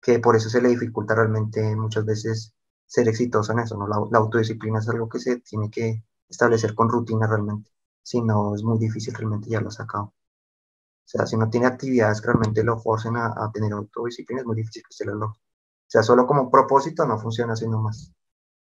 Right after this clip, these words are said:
Solo funciona si usted tiene unas rutinas muy bien establecidas para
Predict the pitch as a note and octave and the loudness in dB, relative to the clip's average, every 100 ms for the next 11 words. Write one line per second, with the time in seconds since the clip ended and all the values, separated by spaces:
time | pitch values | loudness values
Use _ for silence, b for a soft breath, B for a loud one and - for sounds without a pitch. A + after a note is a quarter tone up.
0 | _ _ - A#2+ A#2 A#2 B2+ A#2 A2+ A#2+ | _ _ -4 -2 0 -2 -2 -2 -2 -4
1 | G#2+ A2 A2 A2 A2+ A#2+ A2+ G#2 G2+ G#2 | -8 -6 -4 -2 -2 -2 -6 -8 -8 -6
2 | A#2 A#2 A#2 A#2 B2 A#2 A2 G#2 A2 - | -6 -4 -4 -2 0 0 -2 -4 -6 -6
3 | - A2+ G#2+ | -8 -6 -8